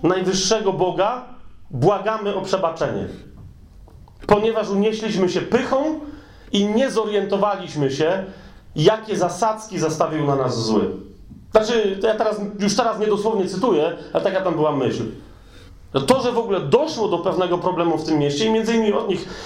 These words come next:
się wtedy dowiedzieliśmy też, też z tego listu, e, jak tam naprawdę sytuacja wygląda, że to jest, e,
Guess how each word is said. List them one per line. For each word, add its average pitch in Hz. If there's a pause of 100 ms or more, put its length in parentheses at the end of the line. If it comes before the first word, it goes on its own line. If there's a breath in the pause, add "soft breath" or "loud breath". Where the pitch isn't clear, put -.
(180 loud breath)
się 170
wtedy 160
dowiedzieliśmy 156
też, 151
też -
z -
tego 160
listu, 147
e, 135
jak 143
tam 151
naprawdę 156
sytuacja 143
wygląda, 110
że 110
to 127
jest, 120
e, 131